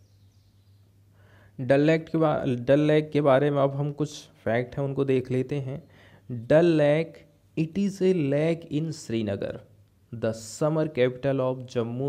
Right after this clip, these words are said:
and Kashmir, India। तो जम्मू और कश्मीर की समर कैपिटल है श्रीनगर, वहीं पर इसकी लोकेशन है इंडिया में। It is an urban lake which is the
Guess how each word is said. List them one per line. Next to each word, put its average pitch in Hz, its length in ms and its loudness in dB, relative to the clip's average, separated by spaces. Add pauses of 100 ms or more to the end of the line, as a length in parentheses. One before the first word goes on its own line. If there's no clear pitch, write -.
(140)
and 117 340 -8
Kashmir, 92 520 -10 (340)
India। 120 380 -8 (1700)
तो 180 120 4 (680)
जम्मू 143 540 0
और 180 360 4
कश्मीर 147 540 -4 (120)
की 160 140 -2
समर 147 460 -6
कैपिटल 131 500 -4
है 131 120 -4
श्रीनगर, 131 720 -6 (360)
वहीं 135 400 -2
पर 156 220 -4
इसकी - 360 -10
लोकेशन 117 640 -4
है 113 220 -8 (920)
इंडिया 120 380 -6
में। - 100 -18 (1000)
It 175 220 4
is 214 220 -2 (120)
an 160 280 2 (140)
urban 156 360 4 (100)
lake 139 300 4 (300)
which 175 240 -2
is 165 160 -6
the 147 180 2